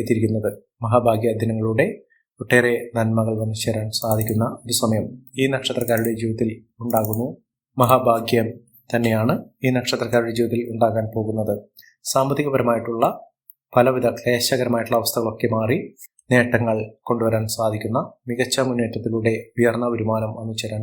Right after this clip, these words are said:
സാധിക്കുന്ന ഒരു സമയമൊക്കെ ഈ നക്ഷത്രക്കാർക്ക് ലഭിച്ചിരിക്കുന്നു എന്ന് വേണം കരുതാൻ. അടുത്ത നക്ഷത്രം എന്ന് പറയുന്നത് പൂരാടമാണ്. പൂരാടം നക്ഷത്രക്കാർക്ക് വിദേശ യാത്രയുമായി ബന്ധപ്പെട്ടുള്ള പലവിധ ബുദ്ധിമുട്ടുകളും മാറുന്നു. ഐശ്വര്യം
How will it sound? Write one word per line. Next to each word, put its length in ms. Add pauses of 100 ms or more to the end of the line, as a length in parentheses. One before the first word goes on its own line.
(120)
സാധിക്കുന്ന 420 (140)
ഒരു 160
സമയമൊക്കെ 480 (720)
ഈ 140
നക്ഷത്രക്കാർക്ക് 640
ലഭിച്ചിരിക്കുന്നു 520 (200)
എന്ന് 140
വേണം 220
കരുതാൻ. 280 (280)
അടുത്ത 180 (100)
നക്ഷത്രം 380
എന്ന് 160
പറയുന്നത് 320 (100)
പൂരാടമാണ്. 520 (440)
പൂരാടം 340
നക്ഷത്രക്കാർക്ക് 560 (500)
വിദേശ 280 (480)
യാത്രയുമായി 480
ബന്ധപ്പെട്ടുള്ള 540 (220)
പലവിധ 320 (100)
ബുദ്ധിമുട്ടുകളും 560
മാറുന്നു. 300 (540)
ഐശ്വര്യം 360